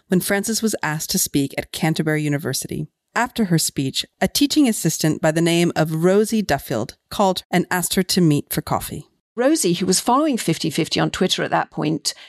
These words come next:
Speaker 2: phoned me and said, "Hey, would you meet for a coffee?" And I'm always happy to meet women for a coffee to talk about fifty fifty. So we met, but we were, as we talked, it was clear she knew a lot about politics. And I said, "Look, Rosie, you should stand."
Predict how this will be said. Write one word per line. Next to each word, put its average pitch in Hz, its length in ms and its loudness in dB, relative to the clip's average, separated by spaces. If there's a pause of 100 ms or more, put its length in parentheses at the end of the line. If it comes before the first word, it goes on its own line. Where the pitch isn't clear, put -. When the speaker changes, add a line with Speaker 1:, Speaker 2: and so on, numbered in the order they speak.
(180)
Speaker 2:
phoned 269 400 2
me 165 120 2
and 160 100 0
said, 170 180 0
"Hey, 254 240 0
would 208 240 4
you 277 80 4
meet 254 340 4
for 214 200 0
a 240 40 -2
coffee?" 233 480 2
And 165 120 0
I'm 180 120 2
always 294 300 4
happy 170 220 -2
to - 120 -2
meet 160 200 2
women 165 240 2
for 160 100 -2
a 156 60 2
coffee 165 260 -2
to - 100 -8
talk 170 200 -2
about 156 200 -2
fifty 147 300 -6
fifty. 143 480 -4 (460)
So 262 180 4
we 277 160 2
met, 180 460 0
but 233 120 2
we 277 100 4
were, 277 140 4
as 285 160 2
we 359 120 4
talked, - 340 2
it 208 80 -2
was 220 80 -2
clear 294 300 2
she 214 180 2
knew 202 140 6
a 190 120 4
lot 185 80 2
about 185 240 0
politics. 277 580 0
And 202 100 2
I 208 60 2
said, 220 180 0
"Look, 240 120 -2
Rosie, 285 340 2
you 180 120 2
should 185 220 -2
stand." 240 560 0